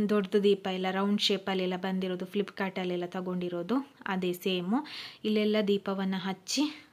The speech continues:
ಅಂದ್ರೆ ದೀಪಗಳ ಹಬ್ಬ ಅಲ್ವಾ, ಎಲ್ಲಿ ನೋಡಿದ್ರೂ ದೀಪನೇ ಇರ್ಬೇಕು. So ಇಲ್ಲೆಲ್ಲ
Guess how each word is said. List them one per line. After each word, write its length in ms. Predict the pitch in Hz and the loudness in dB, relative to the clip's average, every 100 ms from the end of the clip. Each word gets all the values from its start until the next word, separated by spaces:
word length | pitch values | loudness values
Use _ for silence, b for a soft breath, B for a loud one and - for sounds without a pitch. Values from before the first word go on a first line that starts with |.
| - | -8
ಅಂದ್ರೆ 640 | 208 196 202 196 196 B B B B 214 | -2 0 2 0 -2 B B B B 2
ದೀಪಗಳ 460 | 240 240 226 208 202 | 4 4 4 4 2
ಹಬ್ಬ 300 | 202 190 202 | 2 2 2
ಅಲ್ವಾ, 220 | 190 190 226 - 220 | 0 2 0 2 4
ಎಲ್ಲಿ 220 | 214 220 | 6 6
ನೋಡಿದ್ರೂ 440 | 220 202 202 214 | 6 6 4 4
ದೀಪನೇ 600 | 196 202 202 208 202 196 | 4 2 0 2 4 4
ಇರ್ಬೇಕು. 460 | 180 175 180 180 202 | 2 0 -4 -2 -6
So 260 | - 190 | -2 -2
ಇಲ್ಲೆಲ್ಲ 440 | 190 190 196 196 | 0 0 0 0